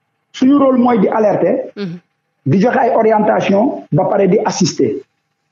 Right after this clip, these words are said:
Speaker 1: Loolu mooy suñu rôle. Parce que tey inondation,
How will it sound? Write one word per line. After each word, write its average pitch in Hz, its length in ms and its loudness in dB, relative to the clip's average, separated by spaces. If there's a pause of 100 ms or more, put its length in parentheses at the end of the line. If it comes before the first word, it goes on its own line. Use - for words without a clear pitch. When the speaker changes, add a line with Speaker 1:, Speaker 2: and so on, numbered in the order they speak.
(500)
Speaker 1:
Loolu 262 340 2
mooy 240 180 2
suñu 214 220 2
rôle. 151 260 2 (460)
Parce 233 240 -2
que 247 160 0
tey 262 280 0
inondation, 247 500 2